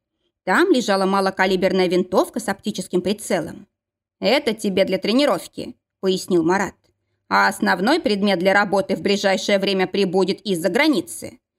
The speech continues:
Винтовка высшего класса, германская. А это так, руку набить». «А где я буду тренироваться?» вновь поинтересовался Виктор. «Я же говорил тебе, на полигоне. Сейчас мне нужно переговорить с людьми,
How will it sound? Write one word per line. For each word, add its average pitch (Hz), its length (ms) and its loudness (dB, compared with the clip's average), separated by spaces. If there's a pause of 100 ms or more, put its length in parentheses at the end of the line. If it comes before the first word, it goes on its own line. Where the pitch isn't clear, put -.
(180)
Винтовка 202 640 0
высшего 202 400 -2
класса, - 480 -2 (140)
германская. 202 800 -2 (280)
А 196 160 2
это 226 380 -4 (160)
так, - 340 -2 (180)
руку 349 300 0
набить». 196 560 -4 (600)
«А 185 140 0
где 185 280 2
я 233 140 2
буду 185 180 0
тренироваться?» 208 800 -2 (340)
вновь 180 440 0
поинтересовался 185 760 -2
Виктор. 202 380 -6 (600)
«Я 196 240 2
же 214 120 -2
говорил 226 380 2
тебе, 175 380 -4 (100)
на - 160 0
полигоне. 214 720 2 (280)
Сейчас 233 580 -2
мне 202 200 2
нужно 202 260 0
переговорить 190 540 0
с - 80 -8
людьми, 190 480 -2